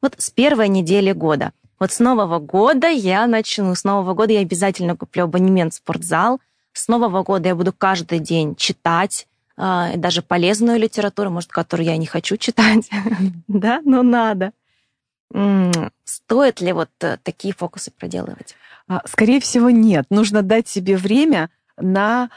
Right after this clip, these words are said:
Speaker 2: раскачку так называемую. Нужно войти в Новый год плавно, потому что все-таки рубеж любой — это стресс, а тем более годовой цикл завершился, да, один,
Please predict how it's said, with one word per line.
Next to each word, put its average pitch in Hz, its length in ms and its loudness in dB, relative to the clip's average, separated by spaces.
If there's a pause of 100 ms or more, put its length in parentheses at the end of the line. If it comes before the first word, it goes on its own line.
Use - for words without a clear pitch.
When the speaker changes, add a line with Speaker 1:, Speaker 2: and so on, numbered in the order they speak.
(140)
Speaker 2:
раскачку 220 640 -2
так - 200 -8
называемую. 156 760 -2
Нужно 202 380 -2
войти 196 680 -2 (180)
в 180 120 -4
Новый 196 340 0
год 202 240 0 (220)
плавно, 165 640 -2 (500)
потому 196 460 0
что - 200 -4
все-таки 233 600 -4
рубеж 196 640 -2
любой — 175 400 -2 (100)
это 214 220 -4
стресс, 190 640 -4
а 175 100 -4
тем 175 220 -8
более 208 260 0
годовой 180 600 -2
цикл 175 500 -10
завершился, 180 760 -6
да, 240 220 -4
один, 233 320 -4